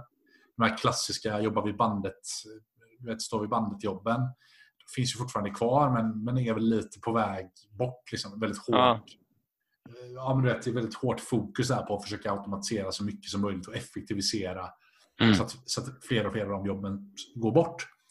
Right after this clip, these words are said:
Speaker 1: Och det som händer hela tiden då är att man kommer upp på en, på en högre och högre kognitiv nivå, liksom, i genomsnitt på, på alla jobb.
Speaker 2: Mm.
Speaker 1: Nu, nu drar jag hela bakgrunden här. Eh, men, men,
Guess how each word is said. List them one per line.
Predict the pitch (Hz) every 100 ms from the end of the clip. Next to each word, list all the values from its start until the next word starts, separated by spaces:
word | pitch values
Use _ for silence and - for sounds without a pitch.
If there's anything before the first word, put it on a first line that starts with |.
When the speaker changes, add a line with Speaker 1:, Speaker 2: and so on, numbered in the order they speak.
| -
Speaker 1:
Och | 127
det | 123
som | 123
händer | 135 107 110 156
hela | 185
tiden | - 120 104
då | 98 101
är |
att | 101
man | 104 98
kommer | 110 110
upp | 107 - -
på | 101
en, | 95 95 - _ _ -
på | 110
en |
högre | 101 131 104 92 98 101
och | 104
högre | 113 95 92 98 98 95 - - _ _ _ _ _
kognitiv | - 131 98 98 117 101
nivå, | 101 101 127 170 175
liksom, | 160 - 101
i | 110
genomsnitt | 120 95 90 - 135 131
på, | - 110 95 - -
på | -
alla | - 123 101 92 98
jobb. | 131 127 160 180 - _ - -
Speaker 2:
Mm. | 120 117
Speaker 1:
Nu, | 131 117 143
nu | 123
drar | 123 110
jag | 104
hela | 117 98
bakgrunden | 104 104 107 104 104
här. | 101 - - - - - 104 101 101 98
Eh, | - - _
men, | 113 113 113 120
men, | 117 113 107